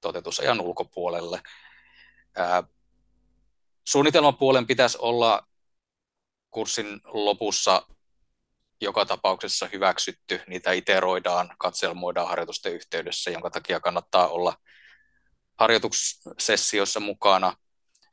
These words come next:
Tai jos sinne ei pääse, niin laittaa sinne kyseisen, ää, harjoituksen palautusalueelle se kyseinen, kyseinen, tuota, niin, niin, osio ja sitä kautta saada palautetta.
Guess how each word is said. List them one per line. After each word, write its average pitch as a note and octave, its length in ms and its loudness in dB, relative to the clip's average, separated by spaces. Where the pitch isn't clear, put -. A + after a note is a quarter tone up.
Tai F#2+ 160 6
jos F#2 160 -2
sinne F#2 240 -6
ei F2+ 140 -2
pääse, F#2 400 2
niin F2+ 240 -10
laittaa F2+ 340 -2
sinne F2 400 -6
kyseisen, G#2 580 2
ää, G2 160 -2
harjoituksen G2 800 0
palautusalueelle F#2 960 0
se - 300 -6
kyseinen, F2 500 -8
kyseinen, C3 480 2
tuota, A2+ 240 2
niin, A2 220 -2
niin, G#2+ 240 -2
osio G#2 480 2
ja F2+ 340 0
sitä - 320 -2
kautta - 260 -4
saada E2+ 260 -2
palautetta. E2+ 680 2